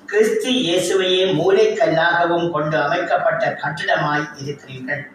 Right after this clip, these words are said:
கிறிஸ்துவின் உறவில் கட்டடம் முழுவதும் இசைவாக பொருந்தி, ஆண்டவருக்கென்று தூய கோவிலாக வளர்ச்சி பெறுகிறது. நீங்களும்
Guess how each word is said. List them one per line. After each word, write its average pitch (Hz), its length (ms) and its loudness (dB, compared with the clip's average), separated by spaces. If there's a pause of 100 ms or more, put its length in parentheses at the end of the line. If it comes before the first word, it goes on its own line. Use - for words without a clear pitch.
(760)
கிறிஸ்துவின் 240 640 2
உறவில் 185 540 4
கட்டடம் 160 520 0
முழுவதும் 208 600 2
இசைவாக 170 720 0
பொருந்தி, 165 640 -2 (480)
ஆண்டவருக்கென்று 190 1200 2
தூய 214 580 4
கோவிலாக 160 760 2 (640)
வளர்ச்சி 190 480 2
பெறுகிறது. 139 840 2 (560)
நீங்களும் 139 840 2